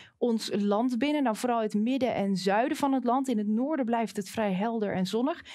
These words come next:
En we zien zelfs wat buien in de verwachting tevoorschijn komen. Dat komt door een hoogtelaag wat vanuit Duitsland overtrekt. En dat kan de vorming van een paar buien net even dat laatste zetje geven. Maar de onderste laag van de atmosfeer is wel heel erg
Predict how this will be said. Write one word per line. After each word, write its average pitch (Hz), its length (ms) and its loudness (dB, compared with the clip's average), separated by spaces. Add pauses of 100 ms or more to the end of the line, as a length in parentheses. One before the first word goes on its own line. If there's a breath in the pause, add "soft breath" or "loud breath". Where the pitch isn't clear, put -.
(260 loud breath)
En 349 120 0
we 403 120 2
zien 320 200 2
zelfs 214 280 2
wat 233 280 0
buien 311 440 2
in 226 160 0
de 220 100 0
verwachting 202 680 -2
tevoorschijn 202 680 0
komen. 220 340 0
Dat 269 120 -4
komt 302 200 -2
door 269 120 0
een 214 80 0
hoogtelaag 277 840 0 (320 loud breath)
wat 240 140 -6
vanuit 240 480 -2
Duitsland 214 600 0
overtrekt. 269 580 -2
En 247 80 0
dat 220 140 -6
kan 320 200 0
de 254 80 2
vorming 285 520 0 (240 loud breath)
van 262 160 2
een 240 80 0
paar 233 220 2
buien 254 340 2
net 294 200 -2
even 247 340 0
dat 208 180 -2
laatste 202 680 -2
zetje 208 520 -2
geven. 208 560 0 (480 loud breath)
Maar 233 80 0
de 247 80 4
onderste 370 400 2
laag 330 280 0
van 285 140 2
de 254 60 2
atmosfeer 269 600 0
is 240 120 -2
wel 262 260 2
heel 233 380 0
erg 190 200 -2